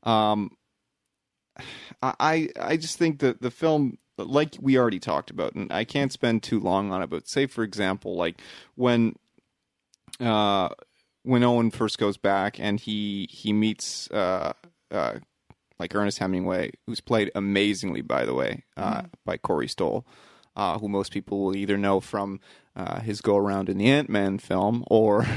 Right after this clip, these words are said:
Speaker 1: <laughs> um, his role in the first season of, uh, House of Cards. Uh, fantastic, fantastic. L-, l-, and literally his vocal delivery is exactly
Speaker 2: Mm.
Speaker 1: how I read Hemingway novels.
Speaker 2: Really?
Speaker 1: So it's, it, it, it's, it's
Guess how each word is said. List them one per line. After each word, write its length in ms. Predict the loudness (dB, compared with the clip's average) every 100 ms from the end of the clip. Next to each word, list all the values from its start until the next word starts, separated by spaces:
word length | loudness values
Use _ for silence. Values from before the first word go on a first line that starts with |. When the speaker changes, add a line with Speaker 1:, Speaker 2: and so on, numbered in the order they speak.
| -6
Speaker 1:
<laughs> 200 | -14 -6
um, 500 | -4 -2 -4 -6 -8 -14 -20 -20 -8
his 280 | -4 -4 2
role 340 | 4 4 4
in 80 | 2
the 60 | -2
first 320 | -2 -2 -2
season 460 | -2 -2 -4 -6 -6
of, 320 | -4 -4 -2 -2
uh, 200 | -2 -2 -2
House 220 | -2 -2
of 100 | -2
Cards. 460 | 2 2 2 -2 -14 -20 -20 _ _ -8
Uh, 260 | -6 -6 -10 _ _
fantastic, 1000 | -6 -2 -2 -2 -8 -4 -4 -6 -14 -6
fantastic. 540 | -4 -2 -2 -4 -4 -4
L-, 140 | -6 -4
l-, 160 | -2 4
and 240 | 4 6
literally 440 | 6 6 6 4
his 200 | 2 0
vocal 380 | 4 4 4 2
delivery 440 | 0 0 0 -2 -2
is 180 | -2 -2
exactly 600 | 0 4 4 4 0 0
Speaker 2:
Mm. 20 |
Speaker 1:
how 320 | 2 4 6 6
I 200 | 4 2
read 380 | 0 0 0
Hemingway 580 | -2 -4 -4 -4 -4 -2
novels. 540 | -2 -4 -4 -6 -8 -14
Speaker 2:
Really? 320 | -14 -14 -14 0
Speaker 1:
So 200 | 4 4
it's, 260 | 2 -2 2
it, 180 | 0 0
it, 140 | -4 -4
it's, 240 | -4 -2
it's 260 | -2 -2